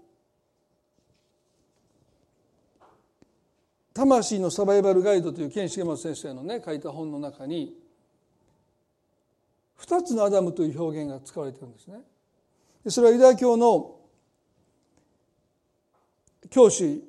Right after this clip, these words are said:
まあ、私はこの方のことを全然知りませんでしたけども、成功を願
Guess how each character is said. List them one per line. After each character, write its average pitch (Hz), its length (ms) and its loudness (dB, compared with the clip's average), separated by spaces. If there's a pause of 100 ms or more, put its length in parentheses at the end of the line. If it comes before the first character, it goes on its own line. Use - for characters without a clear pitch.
(340)
ま 220 100 -2
あ、 160 220 -2 (300)
私 180 280 -8
は 196 60 -4
こ - 80 -8
の 202 100 -4
方 196 80 -4
の 180 120 -4
こ 170 60 -4
と 160 80 -6
を - 20 -6
全 151 80 -10 (120)
然 170 60 -4
知 170 140 -8
り 196 60 -6
ま 185 100 -6
せ 185 100 -8
ん 175 40 -8
で 156 80 -8
し - 80 -18
た 131 80 -16
け 131 100 -16
ど 139 80 -12
も、 175 300 -6 (4000)
成 285 420 0
功 262 260 2
を 247 60 6
願 247 160 4